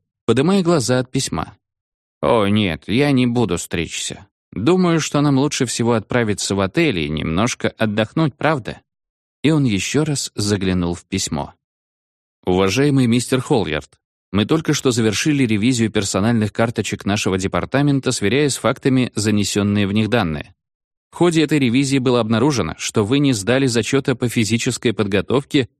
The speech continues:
необходимого для получения степени бакалавра при выпуске из Корнеллского университета, и что степень эта была вам присуждена вследствие недосмотра технического персонала. К величайшему моему сожалению,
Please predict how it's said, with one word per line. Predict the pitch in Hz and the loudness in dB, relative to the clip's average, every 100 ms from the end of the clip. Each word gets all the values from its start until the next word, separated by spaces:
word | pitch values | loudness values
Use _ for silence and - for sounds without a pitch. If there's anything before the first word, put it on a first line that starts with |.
| _ 123 | _ 0
необходимого | 117 104 117 104 143 151 143 | 0 0 -2 0 2 2 2
для | 120 113 | 0 0
получения | 104 98 - 143 143 117 | 0 0 0 2 2 0
степени | - 123 127 117 | 0 0 2 0
бакалавра | 98 90 87 131 139 | 0 0 2 2 0
при | 123 113 | 0 2
выпуске | 110 113 123 - 143 | 2 0 -2 0 0
из | - | 0
Корнеллского | 127 107 110 117 - 123 - | 0 2 0 0 0 0 2
университета, | 123 120 123 - 147 151 - - - _ _ | 2 2 0 -2 0 0 -2 -8 -14 _ _
и | - | -2
что | 117 - | 0 0
степень | 110 - 117 135 127 | 0 0 0 2 2
эта | 117 113 | 2 2
была | 104 101 | 2 2
вам | 113 110 | 2 0
присуждена | 113 113 101 104 98 | 0 0 0 0 0
вследствие | 95 - 104 98 - 104 | 0 0 0 0 -2 0
недосмотра | 104 101 101 - 107 98 104 | 2 2 0 0 0 0 -2
технического | 110 - 110 113 - 120 117 | -2 -2 -2 0 0 0 0
персонала. | 127 - 147 117 82 - _ _ _ _ _ _ | 0 0 0 0 -2 -8 _ _ _ _ _ _
К | 107 | -2
величайшему | 117 127 - 156 - 160 151 | 0 0 0 0 0 0 2
моему | 143 139 139 | 2 2 0
сожалению, | 139 117 104 101 113 | 0 0 0 0 0